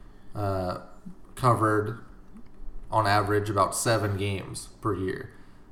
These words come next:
That went down about a whole game in twenty nineteen. They actually <laughs> didn't get better against the spread. So I think when you look at, like, the, the worst or the worst teams from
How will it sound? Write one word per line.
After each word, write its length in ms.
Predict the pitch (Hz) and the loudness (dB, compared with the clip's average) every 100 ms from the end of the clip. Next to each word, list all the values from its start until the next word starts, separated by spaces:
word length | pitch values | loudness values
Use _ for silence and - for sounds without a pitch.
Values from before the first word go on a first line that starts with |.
| - - | -16 2
That 220 | 123 147 | 4 4
went 200 | 135 117 | 2 4
down 280 | 123 135 120 | 4 6 4
about 320 | 101 107 98 | 4 4 4
a 80 | 95 | 0
whole 400 | - 131 131 107 | -2 2 4 2
game 600 | 101 123 120 101 101 104 | 0 0 2 0 -2 -2
in 140 | 117 110 | -4 -2
twenty 300 | 120 110 104 | 0 2 2
nineteen. 560 | 101 95 - 117 92 | 0 -2 -2 -2 -2
They 100 | 90 | 0
actually 380 | 98 117 - 165 | 0 0 2 2
<laughs> 100 | 113 | 4
didn't 200 | 113 - | 2 0
get 200 | - 123 | 0 0
better 260 | 117 113 101 | 2 2 0
against 320 | 92 101 - | -2 -2 -4
the 60 | - | -8
spread. 360 | - - - 120 - - - - - | -8 -8 -8 -10 -12 -12 -12 -14 -8
So 500 | - 117 107 - - - - - | 2 6 6 4 -2 -12 -16 -8
I 120 | 117 117 | 0 2
think 180 | 127 | 4
when 80 | 117 | 4
you 80 | 117 | 4
look 160 | 117 117 | 4 2
at, 60 | |
like, 180 | 107 98 | 0 0
the, 240 | 110 101 - | 0 -2 -2
the 100 | 117 | -2
worst 500 | 104 113 104 - - - | 0 2 0 -2 -8 -2
or 160 | 113 104 | 0 2
the 100 | 104 | 2
worst 260 | 117 - | 2 0
teams 380 | - 113 107 104 | -2 -2 -2 -2
from 380 | 113 101 95 | -2 -2 -4